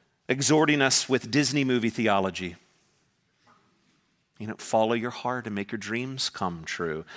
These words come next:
A dream is a wish your heart makes.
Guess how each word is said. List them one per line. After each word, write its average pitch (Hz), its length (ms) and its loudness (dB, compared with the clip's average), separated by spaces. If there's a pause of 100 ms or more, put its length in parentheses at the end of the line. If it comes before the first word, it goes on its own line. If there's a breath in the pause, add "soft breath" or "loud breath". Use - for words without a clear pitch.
(160 loud breath)
A 101 80 -6
dream 151 640 -4
is 107 120 -2
a 104 80 -4
wish 151 400 -6
your 113 100 -8
heart 139 380 -10
makes. - 600 -16